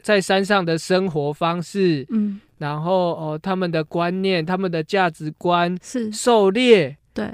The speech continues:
Speaker 1: 对，然后他们在山上怎么跟大自然生活，这个，哇，我觉得那个是，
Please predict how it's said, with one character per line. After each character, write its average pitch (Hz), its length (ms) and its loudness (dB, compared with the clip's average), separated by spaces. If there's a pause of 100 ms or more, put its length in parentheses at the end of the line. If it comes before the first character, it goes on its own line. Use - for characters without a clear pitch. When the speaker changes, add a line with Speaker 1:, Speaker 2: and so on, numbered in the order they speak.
(120)
Speaker 1:
对， 180 300 0
然 175 240 -4
后 208 300 2
他 202 180 -6
们 190 400 -2
在 202 180 0
山 190 240 0
上 185 220 0
怎 151 120 -8
么 131 140 -10
跟 165 200 -4
大 170 180 -2
自 170 140 -8
然 139 180 -2
生 160 300 -4
活， 135 180 -6
这 160 140 -6
个， 156 220 -6
哇， 165 280 -2
我 143 100 -6
觉 170 160 -2
得 185 180 0
那 196 120 -2
个 190 160 -2
是， 175 340 2